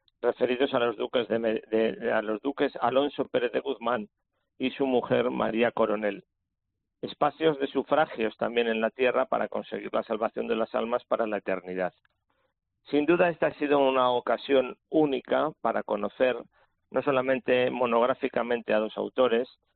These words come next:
sino para disponer de una época y conocer esa época y analizar esa época que nos explica parte todavía de nuestras percepciones actuales.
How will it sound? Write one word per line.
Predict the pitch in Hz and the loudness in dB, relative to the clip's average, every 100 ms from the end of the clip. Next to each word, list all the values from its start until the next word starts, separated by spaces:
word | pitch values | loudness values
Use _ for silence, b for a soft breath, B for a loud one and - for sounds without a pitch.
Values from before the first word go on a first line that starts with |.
| _ - | _ -8
sino | 104 107 | -4 0
para | 120 110 | 2 2
disponer | 107 - 120 127 135 | 0 -4 0 0 0
de | |
una | 127 120 | 0 0
época | 123 127 - 127 131 - - - | 0 -2 0 0 0 -6 -16 -18
y | 117 113 | -14 -14
conocer | - 120 110 - 147 117 | -6 -2 -2 0 0 2
esa | 110 113 113 | 0 0 0
época | 113 117 - 113 113 - _ | 0 -4 0 0 0 -6 _
y | 113 | -8
analizar | 107 107 104 - 143 113 | -4 -4 -6 -2 0 0
esa | - 107 | -4 -6
época | 110 117 120 113 113 _ _ _ _ - | -4 -4 -2 -2 -4 _ _ _ _ 0
que | |
nos | 123 - | 0 0
explica | 123 - 156 165 156 | -4 -2 -2 2 2
parte | 160 151 156 | 2 0 -2
todavía | 143 131 127 147 | 2 2 4 2
de | 139 | 2
nuestras | 127 - 127 110 | 0 0 -2 -2
percepciones | - - 104 - 143 135 | -4 -4 -6 -2 -2 -2
actuales. | 113 - 101 98 87 | -4 -4 -4 -4 -4